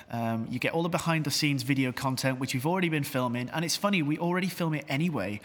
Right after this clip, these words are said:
when we're making our videos and stuff. And, you know, norm-, i-, in the, normally you give, like, a small update out on YouTube for free or whatever, but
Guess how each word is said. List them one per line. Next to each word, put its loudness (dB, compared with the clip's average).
when 2
we're 2
making 0
our 0
videos 2
and -6
stuff. -2
And, 0
you 2
know, 2
norm-, 0
i-, -4
in 2
the, 2
normally 4
you 4
give, 0
like, 0
a -4
small 2
update 0
out 2
on -2
YouTube 0
for -6
free -2
or 0
whatever, 0
but -2